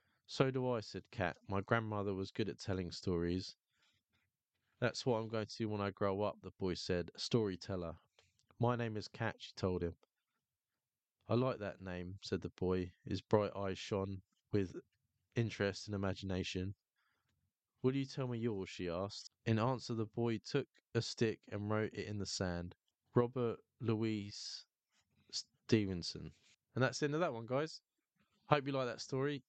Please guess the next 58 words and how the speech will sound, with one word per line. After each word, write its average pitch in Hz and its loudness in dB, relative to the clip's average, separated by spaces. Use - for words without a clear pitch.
Funny 156 2
enough, 131 -4
I 135 2
actually 113 -8
live 127 0
near 98 -6
Tay, 95 0
and 104 -2
I 101 0
had 95 -4
n-, 98 -6
no 110 2
idea 98 0
there 95 0
was 92 -4
a 98 -2
lighthouse 98 -2
there, 92 2
so 101 0
I'm 101 0
now 98 2
gonna 95 -2
have 90 -4
to 101 -2
do 95 2
some 90 -4
Googling. 95 -2
But 120 4
hopefully 135 -2
you, 127 0
your 127 6
Wednesday's 120 -2
been 117 -2
all 110 0
right, 127 2
and 110 4
it's 120 0
only 117 2
a 101 -2
short 117 0
few 113 -4
days 110 0
till 104 -8
Friday, 110 0
which - 0
is 98 -2
when 101 4
our 95 4
normal 101 0
show 98 2
will 95 0
come 98 -4
out. 104 2
And 101 2
like 98 2
always, 104 0
we 107 -2
have 107 0